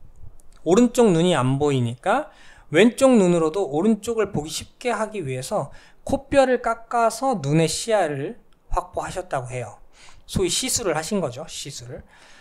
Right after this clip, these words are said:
어, 그렇게 하면 사실 더 잘 보이는지는 잘 모르겠어요. 해보진 않아서. 하지만 어쨌든 공장님 얼굴을 보시면, 어, 잔주름, 사마귀,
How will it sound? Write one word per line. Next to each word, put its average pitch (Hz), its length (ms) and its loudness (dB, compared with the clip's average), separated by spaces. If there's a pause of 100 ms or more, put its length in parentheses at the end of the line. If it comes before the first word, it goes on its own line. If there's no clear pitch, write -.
(340)
어, 185 260 2
그렇게 - 600 -6
하면 226 240 4
사실 214 320 -2
더 175 180 -2
잘 139 220 -8
보이는지는 190 480 0
잘 151 160 -4
모르겠어요. 185 480 2
해보진 160 420 -6
않아서. 135 460 -4
하지만 156 380 -4
어쨌든 139 320 -8
공장님 160 540 0
얼굴을 185 360 0
보시면, 139 500 -2 (800)
어, 165 220 0
잔주름, 196 720 -2 (280)
사마귀, 233 840 0